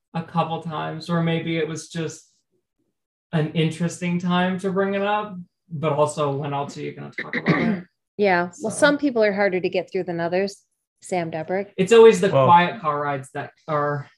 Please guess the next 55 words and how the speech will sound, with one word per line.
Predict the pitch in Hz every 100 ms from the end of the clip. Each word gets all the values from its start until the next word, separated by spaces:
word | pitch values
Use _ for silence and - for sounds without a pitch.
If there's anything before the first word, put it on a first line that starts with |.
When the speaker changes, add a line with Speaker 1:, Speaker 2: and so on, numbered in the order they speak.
| _ _ _ _
Speaker 2:
the | 226
best | 185 254 240 240 -
moments | 247 233 226 214 208 -
for | 214
moms. | 208 202 185 180 165 156
Speaker 1:
The | 185
best | 247 262
moments | 262 254 240 -
for | 202
Speaker 3:
Yeah. | 180
Speaker 1:
moms, | 202 208 175
but | 190
the | 185
ones | 165 175 160
we | 160 147
expect. | - - 139 135 - -
Speaker 3:
Yeah, | 120 117
definitely | 123 127 139 117 -
car | 113 113
rides | 107 104
alone | 107 101 107 110
is | 104 98
fun. | - 104 98 _ _ _ _ _ _ -
You | 127
know, | 139 156 147 147
mom | 135 143 135 147 147
is | 135
gonna | 208 135 131
say | - 135
something | 131 135 127 135 127
or, | 113 -
Speaker 1:
<laughs> |
Yeah. | 165 156 - 165 -
Speaker 3:
or | 123 120 117 - _ _ -
you | 110 131 139
know | 139 135
you | 135
can | 135 127
ask | 127 135 131
something, | - 135 127 131 120
but | 117
you | 113
don't | 110 107
want | 110 117 117
to, | 120
and | 117
you | 113
know | 110
mom's | 110 110 110
gonna | 110 110 117
bring | 120 117
it |
up | 110 110
anyways. | 113 117 120 135
Speaker 1:
Yep. | 139